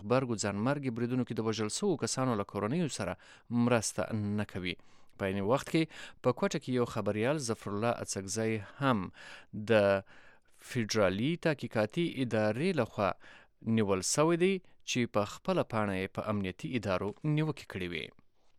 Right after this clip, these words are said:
د امریکا صدر ډانلډ ټرمپ به راتلونکې اونۍ په جرمني کې د روسیې له صدر ولادیمیر پوتین سره لیدکاته کوي. دا به د دغو دواړو مشرانو لومړی مخامخ ملاقات وي. سپینه ماڼۍ او کرملن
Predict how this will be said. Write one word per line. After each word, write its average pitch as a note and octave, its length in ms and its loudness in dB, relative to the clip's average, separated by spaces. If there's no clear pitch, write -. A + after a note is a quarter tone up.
د C#3 120 2
امریکا F#3 340 4
صدر A3+ 300 2
ډانلډ D#3 280 4
ټرمپ F#3 300 0
به C#3 220 8
راتلونکې D3 520 2
اونۍ C3+ 240 0
په A#2 160 0
جرمني A2+ 360 2
کې F#3 160 -2
د C#3 80 4
روسیې B2+ 340 0
له A2 100 -2
صدر A#2 240 0
ولادیمیر A2 480 0
پوتین D3 340 0
سره F3 400 2
لیدکاته B2+ 800 0
کوي. F#3+ 240 2
دا D#3 180 6
به D#3 40 4
د C3 180 2
دغو D3+ 200 2
دواړو E3 420 2
مشرانو A2 440 0
لومړی G#2+ 460 0
مخامخ G#2 500 -4
ملاقات F#2+ 420 -4
وي. F2+ 80 -2
سپینه G#2+ 320 -2
ماڼۍ A#2 360 0
او A2+ 120 0
کرملن A2+ 400 0